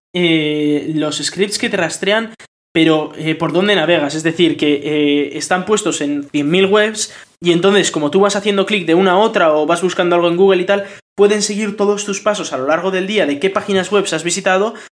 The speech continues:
y qué cosas te interesan, a qué hora del día te ha interesado tal cosa, qué noticia te ha provocado que visites cierta web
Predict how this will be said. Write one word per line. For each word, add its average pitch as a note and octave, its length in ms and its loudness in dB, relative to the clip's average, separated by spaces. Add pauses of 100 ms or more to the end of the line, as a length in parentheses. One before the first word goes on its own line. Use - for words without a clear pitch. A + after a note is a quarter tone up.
(180)
y F#3 80 -4
qué F3+ 160 -2
cosas F#3+ 260 -2
te - 80 -2
interesan, F3 540 0
a D#3+ 80 -2
qué F3 280 0
hora F3 180 4
del E3+ 120 -2
día E3 160 0
te E3+ 80 -2
ha - 20 0
interesado D#3+ 440 -4
tal D3 200 -2
cosa, A3 340 -2
qué G3 100 0
noticia F3+ 400 -2
te - 60 -4
ha E3+ 40 -2
provocado E3 460 0
que D#3+ 100 -4
visites D#3 420 -8
cierta D#3 320 -2
web G#3+ 320 0